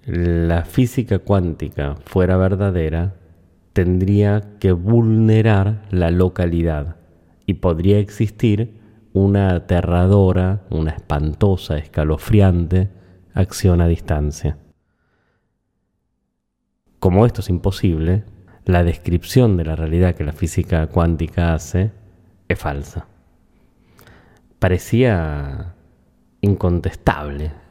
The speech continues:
este artículo. Lo que resultó sorprendente, que forma parte de la genialidad de Einstein, que aún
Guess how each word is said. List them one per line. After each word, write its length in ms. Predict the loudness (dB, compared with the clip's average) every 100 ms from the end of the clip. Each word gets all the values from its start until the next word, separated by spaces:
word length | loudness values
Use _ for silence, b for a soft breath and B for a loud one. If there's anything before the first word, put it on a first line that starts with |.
| -6
este 580 | -4 -4 -4 -4 -2 0
artículo. 720 | -2 -2 -2 -2 0 0 -2 -6 _ _ _ _ _ _ _
Lo 840 | -2 2 4 4 2 2 2 0 -2
que 120 | -2
resultó 440 | 0 0 -2 0 2
sorprendente, 800 | 0 2 2 2 2 0 -4 -6
que 220 | -6 -8
forma 400 | -4 -2 0 0
parte 300 | -2 -2 -4
de 60 | -4
la 100 | -6
genialidad 580 | -4 -2 -2 -2 0
de 160 | 0 2
Einstein, 480 | 2 0 -4 -8 -8
que 200 | -4 0
aún 440 | 2 2 0 -2